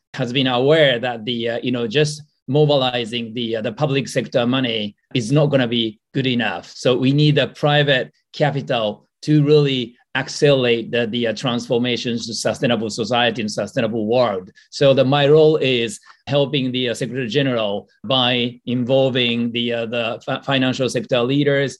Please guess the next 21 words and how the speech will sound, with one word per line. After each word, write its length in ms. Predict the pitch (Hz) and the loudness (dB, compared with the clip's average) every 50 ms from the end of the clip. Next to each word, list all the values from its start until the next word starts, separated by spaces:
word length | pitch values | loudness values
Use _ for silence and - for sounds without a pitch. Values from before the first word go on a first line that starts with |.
| _ _ _ _ _ - | _ _ _ _ _ -8
and, 380 | 110 120 123 123 123 123 120 120 | -4 -2 0 0 0 0 0 0
uh, 160 | 120 120 127 - | 0 0 0 0
you 100 | 123 123 | -2 -2
know, 160 | 127 117 117 | -2 -2 -2
the, 240 | 113 113 120 117 120 | -4 -2 -2 -2 -2
uh, 180 | 117 113 117 123 - | -2 -2 -4 -4 -4
encouraging 680 | 123 123 127 131 127 - 139 139 143 127 107 127 120 120 | -2 -2 -2 -2 -2 0 2 2 2 2 2 0 -2 -2
them 180 | 127 127 123 117 - | -2 -2 -4 -4 -4
to 240 | 127 123 117 117 113 - _ _ _ _ - | -4 -4 -4 -6 -6 -10 _ _ _ _ -2
come 180 | - 123 131 | 0 0 2
up 140 | 127 117 - | 0 0 0
with 120 | 127 113 | -2 -4
some 220 | - - 135 127 127 | -2 -2 -2 0 0
more 260 | 127 117 117 120 - - | 0 0 0 -2 -2 -2
innovative, 500 | 127 131 127 123 123 107 127 117 107 - 120 104 - - 127 | -4 -4 -4 -4 -4 -4 -6 -6 -6 -8 -10 -12 -8 -4 -2
uh, 300 | 127 123 120 117 120 - | -2 0 0 0 -2 -2
you 80 | - 123 | -2 -2
know, 80 | 123 113 | -2 -2
s-, 300 | 107 - - - - _ _ - | -4 -6 -8 -10 -12 _ _ -6
financial 500 | - 123 120 131 131 127 127 - 131 120 | -2 0 0 2 0 0 -2 -2 -4 -4
scheme 560 | 117 - - - 202 175 131 110 104 104 | -4 -6 -6 -2 0 0 0 0 -2 -4